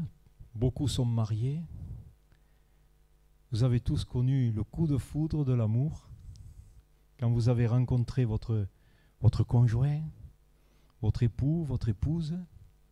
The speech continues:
vous n'avez Dieu que pour elle, vous n'avez Dieu que pour lui.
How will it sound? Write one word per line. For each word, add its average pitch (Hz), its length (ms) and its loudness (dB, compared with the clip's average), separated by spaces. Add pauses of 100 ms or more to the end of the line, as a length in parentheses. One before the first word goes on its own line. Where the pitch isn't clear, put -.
(880)
vous 120 80 4
n'avez 120 280 6
Dieu 120 200 0
que - 100 -4
pour 123 320 4
elle, 165 240 0
vous 123 160 -2
n'avez 120 240 2
Dieu 117 160 2
que 120 120 -2
pour 113 260 0
lui. 180 320 -2